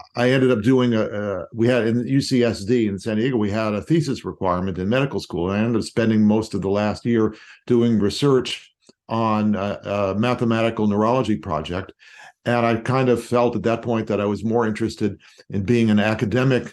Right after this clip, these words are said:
doctor than a practicing one. And so I went and got a P H D in, in, in Chicago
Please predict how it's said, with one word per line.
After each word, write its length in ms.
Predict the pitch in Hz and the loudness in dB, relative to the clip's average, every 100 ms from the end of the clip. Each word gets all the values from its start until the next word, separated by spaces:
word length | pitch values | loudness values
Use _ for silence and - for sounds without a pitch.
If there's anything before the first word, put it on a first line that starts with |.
| _ - | _ -4
doctor 600 | 95 95 - 98 98 - - _ - | -2 -2 -2 -2 -2 -8 -20 _ -14
than 800 | 87 95 107 107 107 107 104 - _ _ - | -8 0 2 2 4 4 2 -2 _ _ -4
a 280 | 110 107 107 | 0 0 0
practicing 760 | 127 131 131 127 - 98 90 | 0 0 0 -2 -2 -6 -6
one. 400 | 85 80 87 92 _ _ _ _ _ _ _ _ _ _ _ - _ _ _ - | -6 -6 -6 -8 _ _ _ _ _ _ _ _ _ _ _ -20 _ _ _ -8
And 120 | 101 | -4
so 140 | 120 | 2
I 60 | 117 | 2
went 300 | 123 139 123 | 4 2 2
and 200 | 117 104 _ _ 117 110 _ _ | 0 -2 _ _ -4 -4 _ _
got 200 | - 113 - _ _ 120 | 0 0 0 _ _ -2
a 240 | 117 107 | 0 0
P 240 | 110 127 | 2 2
H 320 | 113 104 95 98 | 4 0 -4 0
D 540 | 131 117 110 110 98 _ _ _ | 2 2 0 -4 -14 _ _ _
in, 420 | - 98 98 101 95 | -8 -6 -6 -6 -6
in, 240 | 101 98 | -6 -4
in 160 | 113 101 | -4 -6
Chicago 960 | - - _ - 135 135 110 90 95 | -8 -12 _ -8 0 0 2 0 -2